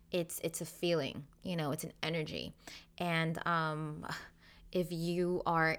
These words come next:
in the moment and you're loving every piece of what is being experienced, that feeling of love will help intensify, um, for an empath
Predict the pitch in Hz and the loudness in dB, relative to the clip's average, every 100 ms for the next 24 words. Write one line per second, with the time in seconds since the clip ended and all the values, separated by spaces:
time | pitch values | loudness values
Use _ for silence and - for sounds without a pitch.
0 | - 170 165 165 - 165 165 165 165 185 | 0 -2 0 0 -2 -2 0 2 2 2
1 | 185 160 165 - 160 165 165 160 156 160 | 2 0 -2 -4 -2 -2 0 2 2 2
2 | 160 160 - 160 160 160 - 165 160 - | 0 -2 -4 -4 -4 -6 -6 -6 -6 -8
3 | - 151 143 - 160 160 156 - 160 - | -4 -4 -4 -8 -2 0 0 0 -8 -6
4 | 160 147 156 - 175 180 160 147 151 - | -6 -6 -8 -8 -4 -4 -4 -6 -6 -6
5 | 160 156 156 - - 180 160 156 151 - | -4 0 -2 -2 -8 -6 -4 -4 -6 -4
6 | 156 165 160 160 160 156 - - - - | -4 0 2 4 2 -2 -8 -18 -18 -4
7 | 175 160 160 160 160 - - 170 170 - | 0 0 0 -2 -2 -4 -8 -6 -6 -4
8 | 208 262 240 - 160 151 147 147 165 - | -2 0 -2 -2 0 2 2 0 -6 -12
9 | - - 156 151 139 131 - - 196 185 | -10 2 4 6 4 -2 -6 -6 2 6
10 | 175 165 - 170 165 160 165 - 151 147 | 6 4 -2 -6 -2 -2 -2 -2 2 2